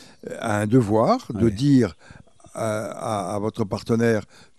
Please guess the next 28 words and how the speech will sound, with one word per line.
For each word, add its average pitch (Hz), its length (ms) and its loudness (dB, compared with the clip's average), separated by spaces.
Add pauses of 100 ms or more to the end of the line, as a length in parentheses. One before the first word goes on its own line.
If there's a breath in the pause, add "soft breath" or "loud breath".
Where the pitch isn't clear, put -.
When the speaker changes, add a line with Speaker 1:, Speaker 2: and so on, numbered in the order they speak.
(320)
Speaker 1:
tout 254 160 6
ce - 200 0
que 135 160 0
vous 113 160 0
ressentez, 113 720 -2
Speaker 2:
Ouais, 107 80 2
ouais. 92 160 0
Speaker 1:
tout 92 120 2
ce - 120 -6
que 143 80 4
vous 120 100 2
croyez. 110 600 0 (360 loud breath)
Quand 220 220 8
il 175 80 6
a 156 80 8
pris 160 160 0
la 143 80 6
décision, 117 680 -2 (160)
vous 117 120 -4
l'appliquez, 117 540 -2
Speaker 2:
Ouais. 92 220 -4 (160 loud breath)
Speaker 1:
mais 147 140 2
vous 175 120 2
ne 175 60 2
dites 190 260 0
rien 180 500 6
à 160 60 4
l'extérieur. 87 800 -8